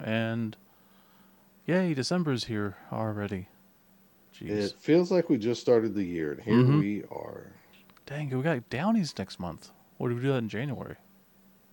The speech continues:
Speaker 2: We do that in January.
Speaker 1: Okay. Well. Anyways, <laughs> yeah, so we're gonna cut this off now before we ramble into oblivion.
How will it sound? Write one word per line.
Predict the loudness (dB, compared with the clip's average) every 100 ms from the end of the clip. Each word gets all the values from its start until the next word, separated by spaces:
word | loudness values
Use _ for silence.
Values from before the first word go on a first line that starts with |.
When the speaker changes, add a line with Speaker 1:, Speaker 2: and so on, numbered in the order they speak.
| _ -8
Speaker 2:
We | 0
do | 2
that | 6 6 4
in | 0 -2 -2
January. | -6 -10 -10 -12 -14 -16 -20 -20 -20 -20 _ _ _ _
Speaker 1:
Okay. | -2 0 0 -4 _ _ _ _ _ _
Well. | -6 -6 _ _ _ _ _ _ _ -20 -20 -20 -20 _ _ 2
Anyways, | 6 8 6 6 4 -2
<laughs> | 4
yeah, | 6 6
so | 6
we're | 4
gonna | 4 4
cut | 2
this | 2 4
off | 4 4
now | 2 0
before | 0 2 2
we | 4
ramble | 2 2 0 0 -2
into | 0
oblivion. | -2 0 -2 0 -2